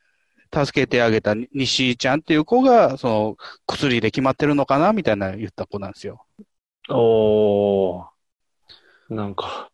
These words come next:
Speaker 1: で、元々この生ハムと焼きうどんっていうのは、高校生の友達二人組で、
Speaker 2: うん。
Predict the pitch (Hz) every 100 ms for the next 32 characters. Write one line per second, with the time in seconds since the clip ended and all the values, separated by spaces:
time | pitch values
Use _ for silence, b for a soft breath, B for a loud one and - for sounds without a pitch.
0 | - 175 165 220 247 240 220 208 156 139
1 | 131 120 - - - 160 _ _ 131 127
2 | 131 143 151 180 127 110 123 135 117 101
3 | 104 101 107 110 98 127 139 - 190 -
4 | 107 123 104 101 147 139 135 135 - 104
5 | 101 104 110 110 110 110 110 139 117